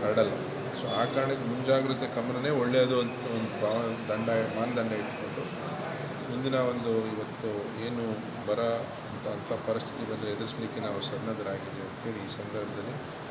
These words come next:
ಅಧಿಕಾರಿಗಳ ಜೊತೆಲ್ಲ ಒಂದು ಒಟ್ಟಾರೆ ಒಂದು ಮಾಹಿತಿ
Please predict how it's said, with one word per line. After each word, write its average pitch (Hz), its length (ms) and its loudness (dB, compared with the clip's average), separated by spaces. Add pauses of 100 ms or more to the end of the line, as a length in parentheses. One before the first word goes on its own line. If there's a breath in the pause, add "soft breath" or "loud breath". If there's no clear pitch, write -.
ಅಧಿಕಾರಿಗಳ 113 560 0
ಜೊತೆಲ್ಲ 104 280 -2 (340)
ಒಂದು - 180 -2
ಒಟ್ಟಾರೆ 117 360 2 (800)
ಒಂದು 104 340 -2
ಮಾಹಿತಿ 110 280 0